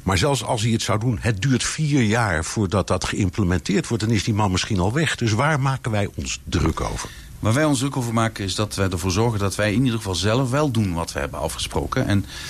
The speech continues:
Speaker 2: eh, het valt me ook op vandaag dat, eh, president Macron ook heel nadrukkelijk zegt: eh, "Frankrijk wil gewoon dat alle afspraken worden nagekomen."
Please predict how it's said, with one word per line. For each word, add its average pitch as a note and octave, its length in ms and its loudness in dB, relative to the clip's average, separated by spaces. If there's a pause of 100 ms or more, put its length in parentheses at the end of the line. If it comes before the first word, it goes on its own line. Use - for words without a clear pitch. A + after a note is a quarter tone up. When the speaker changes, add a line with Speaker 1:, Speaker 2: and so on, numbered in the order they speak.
(400)
Speaker 2:
eh, - 120 0
het F#2+ 160 2
valt G#2 160 0
me F#2+ 60 2
ook F#2 80 0
op G#2+ 80 0
vandaag G#2 500 0
dat, - 300 -12
eh, B1 180 -10 (100)
president F#2 320 0
Macron F#2+ 420 0
ook G#2 120 -2
heel A2+ 140 2
nadrukkelijk G#2+ 440 0
zegt: - 460 -4
eh, A2 100 -2 (120)
"Frankrijk G2 520 -2
wil A2+ 280 2
gewoon G#2 340 -2 (100)
dat - 320 -4 (280)
alle C#3 180 0
afspraken - 580 -4
worden E2+ 440 -2
nagekomen." C3+ 680 0